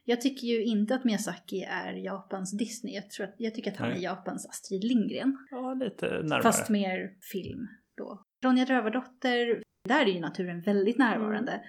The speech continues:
Speaker 1: Och hon har ju också de här skogsvarelserna som hon har hittat på själv. Liksom Miyazaki
Speaker 2: Mm.
Speaker 1: använde ju, han använde ju också varelser som hämtade ur folktron, men ofta mer inspirerade kanske av folktron än rö-, tagna rakt
Speaker 2: Mm.
Speaker 1: av.
Speaker 3: Ja,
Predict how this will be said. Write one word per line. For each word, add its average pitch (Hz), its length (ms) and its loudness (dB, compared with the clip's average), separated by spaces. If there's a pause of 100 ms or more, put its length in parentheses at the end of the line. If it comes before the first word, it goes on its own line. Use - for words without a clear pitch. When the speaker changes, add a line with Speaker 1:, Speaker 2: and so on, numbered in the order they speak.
(220)
Speaker 1:
Och 214 80 4
hon 277 140 12
har 240 140 8
ju 226 80 6
också 294 360 -2
de 277 200 4
här 180 320 -2 (380)
skogsvarelserna 254 1500 2
som 196 180 0
hon 190 140 2
har 185 60 4
hittat 196 260 0
på 170 220 -4
själv. 190 540 -8 (140)
Liksom 208 300 -2
Miyazaki 202 720 0
Speaker 2:
Mm. 214 100 -6 (540)
Speaker 1:
använde 190 280 2
ju, 180 480 -6 (380)
han 254 200 2
använde 269 240 8
ju 214 60 0
också - 200 -2
varelser 180 540 2
som 175 520 -6 (320)
hämtade 247 520 2
ur 269 160 0
folktron, 196 520 -4
men 202 100 0
ofta 202 220 -4
mer 247 140 2
inspirerade 208 840 2
kanske - 280 -12
av - 80 -14
folktron - 520 -10
än 185 300 -4
rö-, - 100 -10
tagna 185 300 -8
rakt 175 120 -2
Speaker 2:
Mm. 113 100 2
Speaker 1:
av. 156 200 -2
Speaker 3:
Ja, 240 140 12